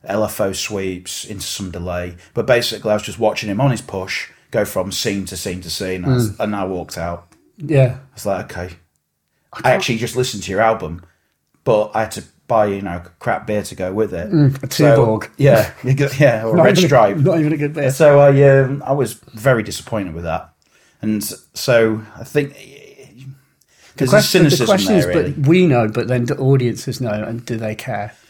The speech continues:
Speaker 2: Does it matter? Like, if they see,
Speaker 1: Yeah.
Speaker 2: 'cause they're seeing this when that person plays, and they see it when you play, they're like, "Oh, well, you know, you,
Speaker 1: I
Speaker 2: he's
Speaker 1: don't,
Speaker 2: got
Speaker 1: I
Speaker 2: that
Speaker 1: don't,
Speaker 2: and a,
Speaker 1: I think
Speaker 2: and
Speaker 1: you're
Speaker 2: that."
Speaker 1: right. I don't think it does matter, but it does matter to the performer, and maybe that comes through the performance.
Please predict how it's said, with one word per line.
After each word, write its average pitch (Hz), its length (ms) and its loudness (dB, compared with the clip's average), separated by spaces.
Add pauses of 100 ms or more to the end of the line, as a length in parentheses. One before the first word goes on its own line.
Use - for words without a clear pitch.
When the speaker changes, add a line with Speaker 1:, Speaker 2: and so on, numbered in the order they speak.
Speaker 2:
Does 135 160 -2
it 147 100 -4
matter? 113 360 -8 (920)
Like, 143 200 2
if - 120 -2
they 165 120 4
see, 110 220 4
Speaker 1:
Yeah. 92 300 -2
Speaker 2:
'cause 156 160 2
they're 226 160 2
seeing 202 400 2
this 196 420 -2 (400)
when 143 160 2
that 190 200 0
person 135 340 0
plays, 131 440 -4
and 147 120 0
they 147 80 0
see 143 240 -4
it - 60 -4
when 123 120 -4
you 156 140 0
play, 143 200 -8
they're 135 120 -6
like, 139 120 -8
"Oh, 170 220 -10
well, 165 280 -10
you 156 100 -4
know, 156 80 -4
you, 160 180 -6 (440)
Speaker 1:
I 165 40 4
Speaker 2:
he's 190 80 6
Speaker 1:
don't, 180 80 8
Speaker 2:
got 165 140 2
Speaker 1:
I - 20 -2
Speaker 2:
that 160 220 2
Speaker 1:
don't, 160 100 -2
Speaker 2:
and 208 80 0
a, 151 60 0
Speaker 1:
I 147 40 0
think 160 180 -2
Speaker 2:
and 123 80 2
Speaker 1:
you're 135 100 4
Speaker 2:
that." 113 40 0
Speaker 1:
right. 113 360 4
I 120 80 0
don't 120 220 0
think 107 180 -6
it 90 80 -6
does 90 180 -4
matter, 95 440 -8 (680)
but 131 80 0
it 127 80 -2
does 143 140 0
matter 139 260 0
to - 120 -8
the 113 100 -4
performer, 104 580 -2
and 95 100 -8
maybe 104 260 -6
that 98 220 -4
comes 98 240 -10
through 92 180 -10
the 85 80 -10
performance. 82 680 -14